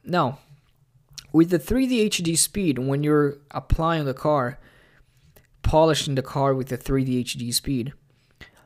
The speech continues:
uh, you can leave it a little bit, so you don't have to remove the product right away.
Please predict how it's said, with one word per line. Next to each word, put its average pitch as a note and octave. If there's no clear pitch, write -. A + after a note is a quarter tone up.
uh, C3
you D#3+
can D#3
leave G#3+
it G3+
a E3
little C#3+
bit, A2+
so C3+
you C#3+
don't F3+
have E3
to -
remove D3
the D3
product C3
right B2+
away. B2+